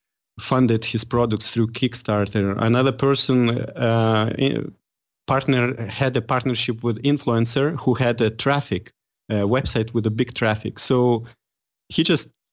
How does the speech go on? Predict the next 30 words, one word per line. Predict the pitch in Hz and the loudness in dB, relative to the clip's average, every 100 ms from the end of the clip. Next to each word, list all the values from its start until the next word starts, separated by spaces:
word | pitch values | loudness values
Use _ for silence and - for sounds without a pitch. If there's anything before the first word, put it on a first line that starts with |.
| - | -4
the | 123 98 | 0 2
guy | 127 135 | 2 0
just | 135 113 | 0 -2
brought | 117 120 123 | 0 -2 0
his | - 117 | -6 -6
product | - 127 135 185 - | 0 0 0 -2 -2
and | 117 117 | 0 2
the | 113 | 2
influencer | 135 131 135 123 - 123 120 117 117 117 | 0 2 2 2 2 2 2 2 -2 0
delivered | 113 120 117 | 2 4 2
the | 117 | 0
traffic. | 113 127 151 113 110 | 0 0 2 0 0
And | 107 104 71 | 0 0 -4
here | 113 131 120 | -4 0 2
we | 113 | 2
go | 107 113 117 | 2 2 4
with | 104 | 2
a, | 101 101 95 92 - - 104 - _ _ _ _ _ _ - | 2 2 2 0 -6 -10 -16 -16 _ _ _ _ _ _ 0
uh, | 110 101 104 | 2 2 2
with | 117 113 | 2 0
a | 101 - _ - 113 | -2 -10 _ -4 0
big | 131 - | 0 0
turnover. | 143 139 120 113 107 98 107 - | 0 2 4 4 4 0 -4 -6
Okay, | 110 113 | -2 0
influencer | 120 131 131 120 117 110 | 2 0 2 0 0 0
also | 113 117 113 | 0 0 2
invested | 107 123 - - | 2 0 -4 -6
some | 104 | 0
money. | 104 107 98 | 2 2 2
So | 139 135 | 2 2